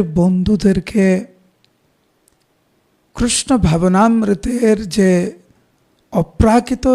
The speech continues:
দিব্য শিক্ষা, সেই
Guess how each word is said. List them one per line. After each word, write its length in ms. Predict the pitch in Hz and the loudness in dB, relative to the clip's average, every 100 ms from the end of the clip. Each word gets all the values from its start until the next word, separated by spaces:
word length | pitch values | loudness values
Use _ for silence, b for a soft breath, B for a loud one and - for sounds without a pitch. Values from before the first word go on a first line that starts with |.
| 247 165 180 | 2 0 -4
দিব্য 280 | 208 - 233 240 - - | -4 -4 -4 -4 -4 -6
শিক্ষা, 500 | 240 - - - - - _ _ _ _ _ _ _ _ _ _ _ _ _ _ _ _ _ _ _ _ _ _ _ _ _ _ _ _ _ _ _ _ b b b b b b b - | -8 -8 -14 -14 -14 -16 _ _ _ _ _ _ _ _ _ _ _ _ _ _ _ _ _ _ _ _ _ _ _ _ _ _ _ _ _ _ _ _ b b b b b b b -10
সেই 200 | - 269 | 0 2